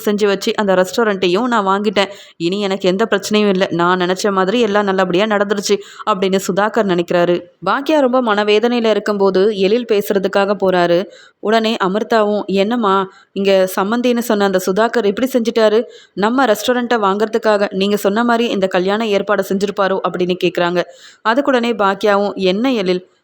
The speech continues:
நீயும் புரிஞ்சுக்காமலா பேசிட்டு இருக்கீங்க? உண்மையாவே இந்த கல்யாணம் நடக்கிறதுக்கு அந்த சுதாகர் எதுக்காக நம்ம வீடு தேடி வந்தாருன்னா அந்த ரெஸ்டாரண்ட்டை வாங்கணுன்ற ஒரு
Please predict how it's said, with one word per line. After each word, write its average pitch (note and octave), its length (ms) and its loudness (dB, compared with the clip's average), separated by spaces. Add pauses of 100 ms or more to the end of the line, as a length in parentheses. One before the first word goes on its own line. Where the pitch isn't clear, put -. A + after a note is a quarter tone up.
நீயும் A3+ 400 -2
புரிஞ்சுக்காமலா A3 760 0
பேசிட்டு G3+ 280 -2
இருக்கீங்க? F#3+ 480 0 (340)
உண்மையாவே A3 760 2
இந்த G3 200 0
கல்யாணம் G#3 540 -2
நடக்கிறதுக்கு G3+ 720 0 (240)
அந்த F#3 280 -4
சுதாகர் A#3+ 420 0
எதுக்காக B3 540 0
நம்ம F#3+ 200 0
வீடு G#3+ 220 0
தேடி A#3 240 2
வந்தாருன்னா F#3+ 640 2 (240)
அந்த F#3+ 240 -2
ரெஸ்டாரண்ட்டை A#3+ 600 0
வாங்கணுன்ற A3 580 0
ஒரு F#3+ 180 2